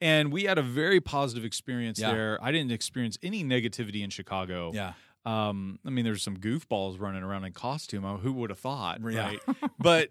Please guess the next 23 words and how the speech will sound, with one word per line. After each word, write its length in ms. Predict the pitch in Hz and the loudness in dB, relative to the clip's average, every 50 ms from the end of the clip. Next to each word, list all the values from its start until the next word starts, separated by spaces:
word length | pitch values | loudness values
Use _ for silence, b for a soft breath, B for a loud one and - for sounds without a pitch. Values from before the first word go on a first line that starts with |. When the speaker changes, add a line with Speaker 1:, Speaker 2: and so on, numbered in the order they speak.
| - 165 | 2 4
Speaker 1:
but 140 | 190 214 240 | 6 8 8
other 200 | 285 311 349 277 | 8 8 6 6
than 160 | 220 220 208 | 4 4 4
that, 340 | 226 269 320 359 349 277 165 | 4 4 6 6 4 4 2
you 100 | 190 226 214 | 2 2 2
know, 260 | 220 220 226 226 220 | 4 2 2 2 2
I, 320 | 190 190 202 180 104 - - | 2 2 2 2 0 -4 -10
you 180 | - - 131 127 | -14 -14 -14 -12
know, 160 | 139 131 127 | -10 -8 -6
I, 180 | 120 147 175 190 | -6 -4 -4 -4
it 260 | 170 156 175 214 247 | -4 -6 -6 -6 -6
was 200 | 247 262 247 277 | -6 -6 -6 -6
a 60 | 254 | -8
great 560 | 233 - - - 302 285 285 294 302 302 285 | -10 -12 -14 -12 -8 -4 -2 0 2 4 6
experience, 680 | 269 226 175 - - - 226 202 190 180 160 139 123 107 | 6 6 6 4 2 4 6 6 8 8 8 6 4 4
and 80 | 123 127 | 4 4
I'm 120 | 123 127 | 4 6
joking 340 | 127 180 202 196 175 - 175 | 6 6 6 6 6 4 4
about 160 | 147 139 139 | 4 4 4
the 80 | 123 120 | 4 2
cosplay 400 | - 131 123 113 - - 101 90 | 2 2 2 2 2 0 -4 -4
stuff. 220 | - - 95 95 - | -4 -4 -6 -4 0
So, 280 | - - 262 240 202 | 4 6 8 8 6